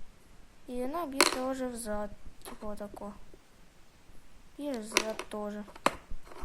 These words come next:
Вона взад Тура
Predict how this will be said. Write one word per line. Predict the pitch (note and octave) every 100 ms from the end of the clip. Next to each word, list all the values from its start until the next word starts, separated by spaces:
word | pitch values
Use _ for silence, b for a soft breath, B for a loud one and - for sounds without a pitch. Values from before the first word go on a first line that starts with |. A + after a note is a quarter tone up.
| - - - - - - - - - - - - - - - -
Вона | A#3+ C#4 C4+
взад | A#3 A#3+ - - - -
Тура | A#3+ B3 B3